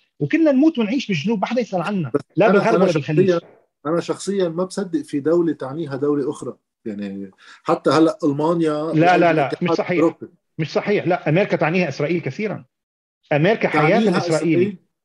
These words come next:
Speaker 1: إيه، أكيد، أكيد، أكيد. حي-، هذه دولة عنصرية يا جاد.
Speaker 2: أما
Speaker 1: هذه
Speaker 2: مصالح.
Speaker 1: دولة عنصرية.
Speaker 2: عم
Speaker 1: لا،
Speaker 2: تطبق
Speaker 1: لا،
Speaker 2: مصالحها
Speaker 1: مصالح.
Speaker 2: إلى الإسرائيل.
Speaker 1: ما، ما، مصالح، ما، غير مصالح. في، يعني، عندك، عندك هون ناس مثلًا بيعملوا لك
Speaker 2: لأنه في
Speaker 1: مثل
Speaker 2: نظرية
Speaker 1: خطوط
Speaker 2: بتقول: "أنا ضدها، ماني كتير معها"،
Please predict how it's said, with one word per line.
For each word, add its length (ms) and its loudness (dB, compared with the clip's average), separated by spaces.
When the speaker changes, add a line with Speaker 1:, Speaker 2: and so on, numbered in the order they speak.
Speaker 1:
إيه، 160 2
أكيد، 440 -2
أكيد، 320 -4
أكيد. 400 -4
حي-، 360 -4
هذه 240 2
دولة 220 4
عنصرية 500 0
يا 40 -6
جاد. 240 -10
Speaker 2:
أما 180 -2
Speaker 1:
هذه 40 -2
Speaker 2:
مصالح. 300 2
Speaker 1:
دولة 180 4
عنصرية. 480 -2
Speaker 2:
عم 80 -8
Speaker 1:
لا، 60 -2
Speaker 2:
تطبق 100 2
Speaker 1:
لا، 140 0
Speaker 2:
مصالحها 360 2
Speaker 1:
مصالح. 300 -4
Speaker 2:
إلى 100 0
الإسرائيل. 340 -8
Speaker 1:
ما، 180 -2
ما، 200 -2
مصالح، 540 -2
ما، 80 -6
غير 280 0
مصالح. 440 -4
في، 220 -12
يعني، 180 -2
عندك، 260 0
عندك 360 0
هون 320 0
ناس 260 -2
مثلًا 200 -6
بيعملوا 320 0
لك 280 -12
Speaker 2:
لأنه 140 4
في 100 0
Speaker 1:
مثل 80 4
Speaker 2:
نظرية 420 4
Speaker 1:
خطوط 100 0
Speaker 2:
بتقول: 480 2
"أنا 140 -4
ضدها، 300 -6
ماني 240 -8
كتير 240 -8
معها"، 320 -8